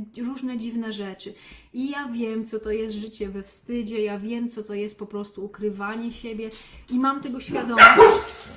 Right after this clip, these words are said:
i nie chcę tego dla Was. Więc dbać o siebie warto.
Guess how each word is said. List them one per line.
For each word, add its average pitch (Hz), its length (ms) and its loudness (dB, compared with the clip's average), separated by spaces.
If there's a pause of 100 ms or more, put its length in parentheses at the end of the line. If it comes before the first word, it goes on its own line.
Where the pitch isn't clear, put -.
(1600)
i 254 120 2
nie - 260 12
chcę - 260 0 (180)
tego 240 280 2 (160)
dla 233 340 0
Was. 180 400 -10 (1800)
Więc 220 440 -2 (720)
dbać 247 680 -4
o 262 180 -4
siebie 240 540 -4
warto. 196 600 -6